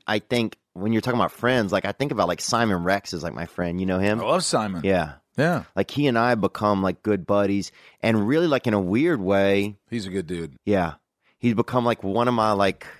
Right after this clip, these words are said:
Speaker 1: close friends. Like, uh
Speaker 2: You tell everything to.
Speaker 1: Yeah, and I just
Speaker 2: Maybe 'cause you can relate, 'cause you've both gotten a lot of ass in your life.
Speaker 1: Simon's got all the ass. I mean, that guy's, I think he's fucked everybody from Hillary Clinton to Ariana Grande.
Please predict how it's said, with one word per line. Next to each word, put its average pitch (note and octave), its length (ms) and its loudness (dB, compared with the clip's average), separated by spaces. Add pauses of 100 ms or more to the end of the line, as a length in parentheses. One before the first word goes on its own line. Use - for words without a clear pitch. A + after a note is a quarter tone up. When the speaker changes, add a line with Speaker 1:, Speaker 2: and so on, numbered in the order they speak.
(120)
Speaker 1:
close A2+ 440 -2
friends. G#2+ 560 0
Like, E2+ 260 -2
uh F2 300 2
Speaker 2:
You - 60 -2
tell C3+ 220 0
everything A#2 340 -2
to. D#2 260 -10 (400)
Speaker 1:
Yeah, C3 320 0
and B2 160 2
I B2 120 2
just C3 640 -2 (1080)
Speaker 2:
Maybe G#3 220 0
'cause G3+ 180 0
you F3+ 60 2
can D3 140 0
relate, C#3 280 2
'cause G#2 140 -8
you've G2+ 120 -8
both C3+ 260 0
gotten A2+ 260 0
a G#2 60 -2
lot G#2 160 0
of F2+ 80 -6
ass F#2 400 -2
in F2 80 -10
your E2 120 -8
life. C2 420 -10 (180)
Speaker 1:
Simon's A#2 420 -2
got E2 140 -4
all G#2+ 200 4
the F#2 140 2
ass. D#2+ 160 -2
I - 20 -2
mean, G#2 100 0
that C3+ 100 0
guy's, F2+ 260 0
I - 100 -2
think A#2 160 -2
he's G#2 140 -6
fucked G#2+ 220 0
everybody G2+ 200 2
from E2 140 -8
Hillary G2 380 0
Clinton F#2 320 -4
to D#2+ 40 -2
Ariana E2+ 360 0
Grande. D#2+ 500 -4